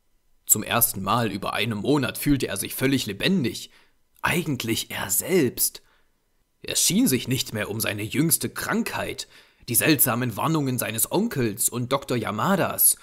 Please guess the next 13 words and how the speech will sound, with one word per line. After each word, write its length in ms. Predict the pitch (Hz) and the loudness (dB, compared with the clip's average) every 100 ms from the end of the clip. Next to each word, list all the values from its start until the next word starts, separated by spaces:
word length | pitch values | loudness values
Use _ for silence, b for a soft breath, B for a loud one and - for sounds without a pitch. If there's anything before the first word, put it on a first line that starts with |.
| B 151 | B -10
und 160 | 113 | -4
die 120 | 117 - | -4 2
unnatürliche 640 | 165 123 120 135 131 123 | 2 2 2 2 2 0
Dunkelheit, 800 | 135 220 233 127 - - - - b b - | 0 0 0 -4 -4 -8 -12 -16 b b -6
die 80 | |
zuvor 400 | 113 113 - 156 | -4 -2 2 4
seinen 320 | 120 104 101 98 | 4 0 -4 -2
Geist 320 | 104 131 - | 0 0 -2
überschattet 560 | 107 - 123 123 123 | -4 -4 -4 -4 -4
hatte, 420 | 127 - 127 120 - _ | -4 -2 -2 -2 -8 _
zu 160 | - 151 | -2 0
kümmern. 560 | - 190 151 95 95 - _ _ _ _ _ _ - | 2 2 2 -2 -8 -16 _ _ _ _ _ _ -6
Tatsächlich 800 | 123 - - 117 - 131 127 - | -4 2 4 2 0 0 0 -4